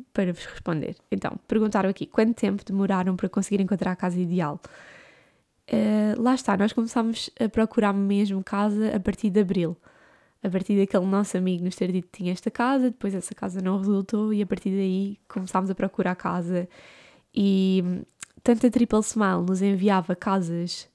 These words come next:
e perguntava se nós queríamos visitar, como nós também procurávamos casas no site e mandávamos para eles e dizíamos, tipo, "Queremos ver esta", ou "Podem marcar para esta", e depois eles aconselhavam-nos logo a fazer isso ou não, dependendo,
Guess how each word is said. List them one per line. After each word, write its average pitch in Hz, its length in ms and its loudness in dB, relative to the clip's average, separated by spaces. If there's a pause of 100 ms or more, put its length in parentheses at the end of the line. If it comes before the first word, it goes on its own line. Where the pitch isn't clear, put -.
(120)
e 220 60 4
perguntava 190 480 0
se - 80 -6
nós 180 160 -4
queríamos 185 320 0
visitar, 202 500 0 (320)
como 233 220 4
nós 233 240 2
também 214 240 0
procurávamos 196 580 -2
casas 190 360 -4
no 190 120 -2
site 196 560 -6
e 226 60 -4
mandávamos 208 540 0
para 196 160 -2
eles 190 260 0
e 196 60 -2
dizíamos, 190 500 -4
tipo, - 220 -10
"Queremos 190 280 -2
ver 220 180 0
esta", 233 440 -2 (340)
ou - 120 -4
"Podem 196 240 0
marcar - 260 -4
para - 140 -6
esta", 226 500 -4 (480)
e 220 80 -2
depois 208 220 2
eles 202 160 4
aconselhavam-nos 196 760 -2
logo 185 480 0
a 208 80 0
fazer 202 380 0
isso 240 280 0
ou 202 160 -2
não, 196 360 0 (720)
dependendo, 208 640 0